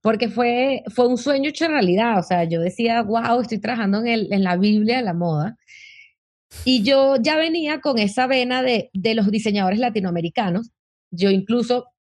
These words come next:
y tengo una foto por ahí que no la subió a Instagram todavía, mi vestido de graduación de la universidad,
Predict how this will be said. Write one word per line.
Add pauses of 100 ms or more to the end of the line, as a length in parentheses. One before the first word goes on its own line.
y
tengo
una
foto
por
ahí
que
no
la
subió
a
Instagram
todavía, (440)
mi
vestido
de
graduación
de
la
universidad,